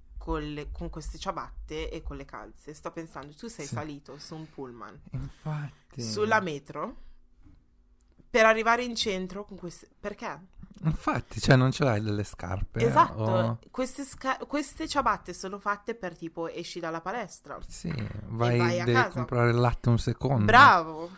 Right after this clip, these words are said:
Speaker 1: bravo.
Speaker 2: Non giri Londra, prendi, fai quarantacinque minuti di, eh, metropolitana.
Speaker 1: Mhm.
Speaker 2: Boh.
Speaker 1: Boh.
Speaker 2: Io è una cosa che non
Speaker 1: Non la
Speaker 2: capisco.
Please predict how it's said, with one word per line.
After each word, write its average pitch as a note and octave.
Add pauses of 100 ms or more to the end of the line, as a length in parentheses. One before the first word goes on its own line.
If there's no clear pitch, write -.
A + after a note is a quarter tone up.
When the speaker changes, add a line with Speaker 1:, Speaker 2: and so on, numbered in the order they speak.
(140)
Speaker 1:
bravo. F3+
Speaker 2:
Non C#3
giri C3
Londra, G#2+
prendi, A2+
fai A2+
quarantacinque A#2
minuti A2+
di, A2 (600)
eh, G#2+
metropolitana. A2 (140)
Speaker 1:
Mhm. F#3 (480)
Speaker 2:
Boh. F#2+ (140)
Speaker 1:
Boh. C#3+
Speaker 2:
Io A#2
è A2+
una G2
cosa F#2+
che -
non F#2+
Speaker 1:
Non E3
la D#3
Speaker 2:
capisco. D3+